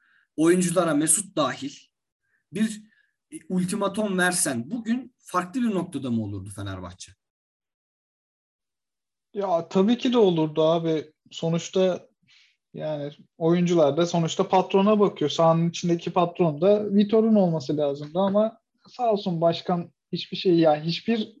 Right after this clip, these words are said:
Speaker 2: planının arkasında durmayıp onun da üstüne bir de B planı yapmaması bilmiyorum, enteresan ya. Eski bir personeli olarak bilmiyorum, kendi bunu şirketlerinde yapan personeli olsa tutmaz diye düşünüyorum yani.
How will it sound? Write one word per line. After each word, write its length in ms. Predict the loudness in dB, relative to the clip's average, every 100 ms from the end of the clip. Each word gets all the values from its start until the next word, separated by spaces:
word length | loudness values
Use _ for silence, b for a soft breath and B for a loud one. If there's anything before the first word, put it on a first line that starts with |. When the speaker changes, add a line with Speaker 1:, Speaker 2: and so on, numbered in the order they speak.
| 0
Speaker 2:
planının 720 | 2 4 2 0 -2 -4 -6
arkasında 600 | -4 -2 -2 -2 0 4
durmayıp 500 | 6 6 4 0 -4 _ _ _ _ _ -6
onun 240 | 2 4
da 40 | 4
üstüne 480 | 4 0 0 2
bir 80 | 4
de 140 | 4 4
B 180 | 2
planı 280 | 2 -2 0
yapmaması 640 | -2 -2 -4 -6 -6 -6 -4
bilmiyorum, 380 | -2 -2 -2
enteresan 600 | -4 -4 -4 -4 -4 -4
ya. 300 | -4 -6 -10 -12
Eski 280 | -16 -6 -2
bir 160 | -2 0
personeli 540 | -2 0 -2 2 4
olarak 500 | 6 6 2 -2 -8 b b b b b _
bilmiyorum, 420 | -2 2 4 4
kendi 420 | 2 2 4 4 4
bunu 340 | 2 2 0
şirketlerinde 720 | -2 -6 0 0 2 2 4 2
yapan 340 | 0 0 0
personeli 500 | 2 0 0 0 4
olsa 320 | 4 4 0
tutmaz 460 | -4 -4 2 2 4
diye 160 | 4 2
düşünüyorum 540 | -4 -2 2 2 2
yani. 260 | 0 -4